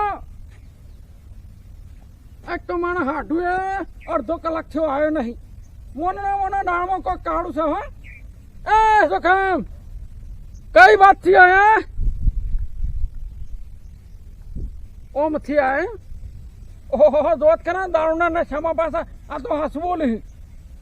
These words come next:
ઈ જ જાઉં હું. અને હાડુની દશા તાળે. જો તા-, તાળિયા દશા ને હાડુનિયા દશા જો સખાળ્યો આન તો. પાવા પેદા પડ્યા છે આ.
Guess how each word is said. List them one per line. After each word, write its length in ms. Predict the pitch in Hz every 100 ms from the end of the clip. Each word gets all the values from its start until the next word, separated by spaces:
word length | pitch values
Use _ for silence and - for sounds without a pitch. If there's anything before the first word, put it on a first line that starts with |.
| -
ઈ 100 | 277
જ 140 | 359 208
જાઉં 300 | 370 359 359
હું. 360 | 359 381 294 - -
અને 160 | 302 381
હાડુની 420 | 330 359 320 381
દશા 480 | 359 339 - 381 359
તાળે. 380 | 339 330 262 180
જો 220 | 330 320
તા-, 160 | 254 - - - -
તાળિયા 400 | 330 359 359 381
દશા 320 | 370 349 349
ને 80 | 370
હાડુનિયા 420 | 339 269 370 370
દશા 340 | 339 294 320
જો 220 | 330 330 - - -
સખાળ્યો 500 | - 359 - 359 359
આન 180 | 381 370
તો. 280 | - 622 208 - - - - - - - - - - - - - - - - - - - -
પાવા 380 | 208 226 226 214
પેદા 340 | 247 220 185
પડ્યા 300 | - 185 180
છે 200 | 156 220
આ. 120 | 269